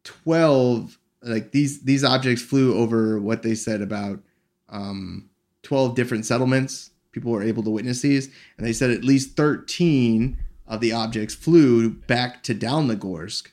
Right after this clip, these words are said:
to the exact site where the U F O had crashed. And they said that three of them hovered over the settlement, and then, um, another five illuminated the nearby mountain, like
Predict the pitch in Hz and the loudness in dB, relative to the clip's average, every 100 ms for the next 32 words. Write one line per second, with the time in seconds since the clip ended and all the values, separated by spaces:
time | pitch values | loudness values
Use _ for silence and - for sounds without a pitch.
0 | - 113 110 104 98 120 98 - - 165 | -10 -8 -6 -8 -4 -4 -4 -6 2 2
1 | 131 98 - _ _ _ 101 104 104 101 | 2 -2 -12 _ _ _ -12 -10 -8 -6
2 | 110 98 98 98 _ 113 117 113 98 113 | -6 -6 -6 -8 _ -4 0 0 0 -4
3 | 101 101 101 - 160 127 104 - - - | -4 -6 -8 0 4 4 2 -6 -12 -20
4 | - - 101 107 - 101 101 - 147 202 | -20 -6 -4 -2 -2 -2 -4 -2 4 6
5 | 147 123 110 110 135 120 113 - 120 117 | 6 6 2 4 4 4 2 2 0 2
6 | 104 98 92 - _ _ - - - - | 0 0 -4 -10 _ _ -20 -20 -20 -16
7 | 110 110 127 113 101 92 101 104 101 104 | -12 -2 0 2 0 -4 -6 -2 -2 0
8 | 101 98 95 _ _ _ _ _ _ 110 | -2 -2 -4 _ _ _ _ _ _ -14
9 | 101 98 95 101 101 _ _ _ 113 110 | -10 -6 -6 -8 -14 _ _ _ -6 -4
10 | 110 101 - 107 113 104 98 92 - - | -4 -8 -12 0 2 2 0 -4 -8 -10
11 | 107 113 104 107 101 98 - 98 101 101 | -2 0 0 -2 -2 -4 -8 -8 -6 -4
12 | 98 107 110 95 90 90 | -4 -4 -4 -6 -8 -10